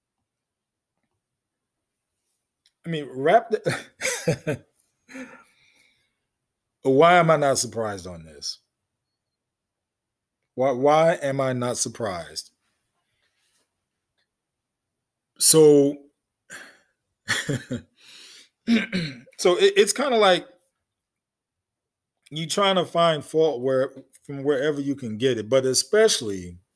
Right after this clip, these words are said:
especially when it comes to God, how the man,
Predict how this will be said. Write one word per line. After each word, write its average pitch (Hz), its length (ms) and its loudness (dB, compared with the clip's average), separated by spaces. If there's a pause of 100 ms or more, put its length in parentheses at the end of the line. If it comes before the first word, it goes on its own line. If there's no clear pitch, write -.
(1900)
especially 208 480 4
when 160 180 2
it 151 80 -2
comes 147 240 -4
to 127 80 -4
God, 110 500 0 (1300)
how 147 600 4 (2000)
the 156 160 -2
man, 180 640 2